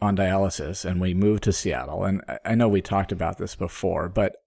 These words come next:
there was an aspect where I had kind of given up on things. I kind of thought, "Well, average wait time is eight years. That's a really long time. I'm just disabled now.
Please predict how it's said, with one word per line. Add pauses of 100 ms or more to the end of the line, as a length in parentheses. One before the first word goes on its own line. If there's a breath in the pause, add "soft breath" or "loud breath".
(140)
there
was
an
aspect
where
I
had
kind
of
given
up
on
things.
I
kind
of
thought,
"Well, (240)
average
wait
time
is (200)
eight
years. (380)
That's
a
really
long
time. (240)
I'm
just
disabled
now.